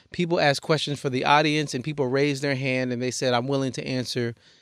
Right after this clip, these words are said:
the question." But one thing that was learned and really just taught to everyone that was there is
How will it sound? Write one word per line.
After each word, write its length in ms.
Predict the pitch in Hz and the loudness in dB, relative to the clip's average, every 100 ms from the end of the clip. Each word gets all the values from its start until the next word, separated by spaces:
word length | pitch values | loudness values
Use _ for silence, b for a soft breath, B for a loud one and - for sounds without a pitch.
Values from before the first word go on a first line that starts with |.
| b b b | b b b
the 80 | 139 | -8
question." 640 | - 160 156 - 135 120 | 2 4 4 2 -4 -2
But 240 | 120 135 131 _ b b b b | 2 2 2 _ b b b b
one 220 | 135 170 | 2 2
thing 220 | 196 190 175 | 4 4 6
that 160 | 160 | 6
was 200 | 143 123 | 4 0
learned 400 | 135 147 147 135 | 0 2 2 2
and 180 | 131 127 | 0 0
really 220 | 151 147 | 2 0
just 260 | 127 127 - | 0 -2 -2
taught 300 | - 143 - | 0 0 0
to 100 | 151 | -4
everyone 300 | 131 131 127 | -2 0 2
that 180 | 131 120 | 0 0
was 160 | 113 | -2
there 280 | 135 160 139 | 2 4 4
is 520 | 127 127 123 117 - | 2 0 0 -2 -6